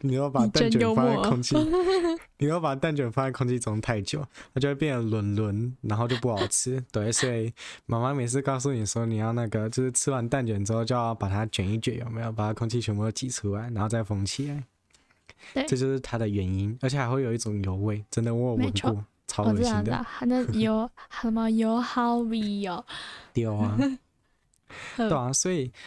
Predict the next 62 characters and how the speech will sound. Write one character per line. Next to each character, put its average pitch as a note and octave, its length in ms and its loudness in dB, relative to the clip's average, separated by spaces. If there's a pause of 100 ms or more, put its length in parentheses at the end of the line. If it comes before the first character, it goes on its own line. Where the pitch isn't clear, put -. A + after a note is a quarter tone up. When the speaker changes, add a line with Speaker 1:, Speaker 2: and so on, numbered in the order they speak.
(160)
Speaker 1:
嗯， A#2+ 320 0
洋 B2 180 2
芋 F3 60 0
片 F3+ 160 0
有 A#2+ 160 0
两 A#2 180 0
大 A#2+ 140 0
关 G#2+ 200 -2
键， A#2+ 220 -2
第 E3+ 120 0
一 F3+ 40 0
个 D#3+ 120 0
就 C#3 120 0
是 C#3 120 0
要 C3+ 100 0
把 A2 160 0
它 G#2 80 0
封 A2+ 260 -2
好、 - 160 -6
封 G#2+ 240 -4
死， - 260 -2
不 - 120 -2
要 A2+ 100 2
让 C#3 140 0
空 B2+ 160 -2
气 B2 100 0
进 A#2 220 -2
去。 B2 260 -2 (380)
然 C3 160 0
后 D3 80 0
第 F#3 200 0
二 F3+ 80 0
个 C#3+ 120 -2
呢， B2+ 180 0
就 D3 120 2
是 C#3 100 0
要 C3 160 2
让 B2+ 300 0
氮 A#2+ 280 -2
气 A#2+ 500 0
填 G#2+ 220 -2
充 A#2 240 0
起 D3 240 0
来， C#3 220 -4
让 C3+ 140 2
它 B2 160 0
好 G#2 280 -2
好 B2 220 0
保 C3 240 -6
存 D3 320 -4
这 - 80 -2
样 G#2 140 -6
子。 D#3+ 200 -6 (220)
Speaker 2:
氮 B3+ 220 0
气 A#3 280 0
是 A#3+ 120 0
不 A3 60 2
是 A#3 160 0
最 A#3+ 220 0
便 - 240 -8
宜 A3+ 240 -10
的？ C4+ 80 -10